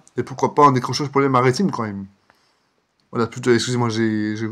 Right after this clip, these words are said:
je me suis râpé, c'est plutôt de, dû à cette dépression qu'on voit actuellement sur le nord de la France. Je me suis trompé dans les machins. Et on voit l'arrière, hein, voilà, la dépression est là. À l'arrière, l'inscur-, l'incursion d'air froide,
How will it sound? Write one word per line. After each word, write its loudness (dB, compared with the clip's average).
je -12
me -8
suis -4
râpé, 2
c'est -10
plutôt -4
de, 0
dû 0
à 6
cette -8
dépression -4
qu'on -8
voit -2
actuellement -4
sur -10
le -6
nord -6
de -4
la -4
France. -18
Je -20
me -16
suis -12
trompé -12
dans -4
les -4
machins. -10
Et -10
on -6
voit 0
l'arrière, 0
hein, -8
voilà, -10
la -8
dépression -8
est -6
là. -8
À -6
l'arrière, 6
l'inscur-, -2
l'incursion -2
d'air 0
froide, -6